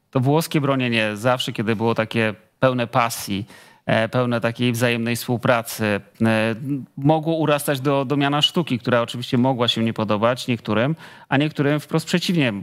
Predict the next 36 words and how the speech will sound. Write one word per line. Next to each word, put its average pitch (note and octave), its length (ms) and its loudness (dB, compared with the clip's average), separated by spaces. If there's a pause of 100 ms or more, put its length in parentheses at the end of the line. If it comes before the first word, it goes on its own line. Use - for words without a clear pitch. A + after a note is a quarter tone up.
(120)
mogła C#3 260 2
się - 120 -6
podobać. G#2 300 -2
Akurat, B2 420 -2
e, A#2 200 2
mi A#2 120 0
się B2+ 140 -2
podobało. A2+ 380 0
Oczywiście, B2+ 360 -2
jeśli C3+ 160 2
to C#3 140 0
nie C#3+ 140 0
ograniczało C3 480 0
się B2+ 120 -6
tylko B2+ 360 0 (420)
i B2+ 80 4
wyłącznie C3+ 480 0
do B2 440 0
jakiejś A#2 260 -2
gry B2 180 2
brutalnej B2+ 800 0
i B2 640 0 (200)
tylko D3 260 2
do C#3 100 0
przeszkadzania, D3 720 0
bo, G#2 260 -2 (400)
e, A2 380 2 (120)
no B2 280 0
bo D#3 120 0
to G#3+ 120 2
jest, F#3 260 -2
to G#3+ 80 2
jest D#3 160 0
klucz, A2 260 -2
że A2 120 -2
kiedy, B2+ 480 0